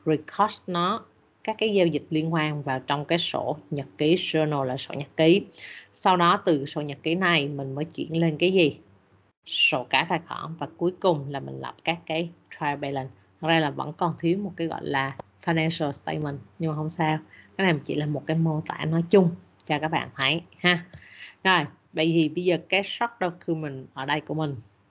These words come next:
nó là cái gì? Bây giờ mình thử dịch tiếng Anh thôi để cho mình nhớ cái cụm từ bên tiếng Anh của mình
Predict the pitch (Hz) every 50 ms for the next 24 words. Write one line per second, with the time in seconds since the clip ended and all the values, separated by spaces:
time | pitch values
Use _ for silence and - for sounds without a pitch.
0 | _ - 156 147 156 185 185 180 - 156 165 165 151 135 147 139 143 143 135 131
1 | 131 127 - - 143 151 160 165 170 170 175 - 185 202 208 214 208 185 180 190
2 | 185 170 175 175 - _ _ _ _ _ _ - 147 147 165 180 165 156 147 139
3 | 139 139 143 151 170 202 202 - 262 254 254 - _ _ _ - 139 120 131 127
4 | 135 139 135 127 131 135 135 139 165 165 165 165 160 151 135 - 131 131 143 139